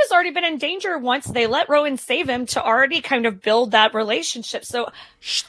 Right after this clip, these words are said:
Speaker 1: I just, I wish
Speaker 2: shit,
Speaker 1: I
Speaker 2: that's right. I
Speaker 1: understood.
Speaker 2: forgot.
Speaker 1: Yeah,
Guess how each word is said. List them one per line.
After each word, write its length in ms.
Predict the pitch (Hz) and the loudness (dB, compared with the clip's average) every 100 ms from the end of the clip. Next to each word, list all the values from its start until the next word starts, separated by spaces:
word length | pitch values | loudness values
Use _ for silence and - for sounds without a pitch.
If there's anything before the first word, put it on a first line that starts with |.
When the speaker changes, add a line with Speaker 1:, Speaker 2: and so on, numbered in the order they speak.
| - | -6
Speaker 1:
I 120 | 320 | -2
just, 360 | 403 403 - - | 0 0 0 0
I 60 | 285 | 2
wish 80 | |
Speaker 2:
shit, 200 | 392 440 | 4 4
Speaker 1:
I 80 | 302 | 4
Speaker 2:
that's 260 | 381 370 403 | 2 0 2
right. 200 | 427 262 | 2 4
I 100 | 403 | 2
Speaker 1:
understood. 260 | 370 440 269 | 2 -2 -2
Speaker 2:
forgot. 600 | 440 440 415 294 - - _ _ _ | -2 0 0 -4 -10 -20 _ _ _
Speaker 1:
Yeah, 120 | 277 | -6